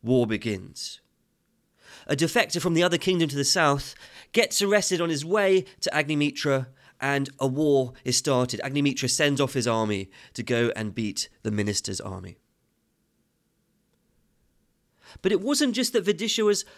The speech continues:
a tough place to rule over, it was also a great place of opportunity. And that's because the kingdom set up by the minister was weak.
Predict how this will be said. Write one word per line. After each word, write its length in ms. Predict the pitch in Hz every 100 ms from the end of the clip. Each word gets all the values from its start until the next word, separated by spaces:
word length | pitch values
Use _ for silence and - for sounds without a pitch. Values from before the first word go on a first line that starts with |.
| - -
a 80 | - 202 -
tough 400 | - - 226 -
place 220 | 220 208
to 100 | 190
rule 320 | 170 269 247
over, 380 | 117 101 95 101 - -
it 120 | -
was 160 | 190 202
also 340 | 202 247 214
a 100 | 170
great 400 | 139 180 240 226
place 300 | - 202 202
of 100 | 175 -
opportunity. 720 | 165 151 151 143 139 104 - _ _ - -
And 140 | - 233
that's 160 | 226
because 320 | - - 220
the 80 | 196
kingdom 420 | - 240 247 226
set 240 | 202 220 202
up 120 | -
by 100 | 165
the 80 | 156
minister 340 | 175 185 180
was 140 | 147 123
weak. 400 | 147 139 -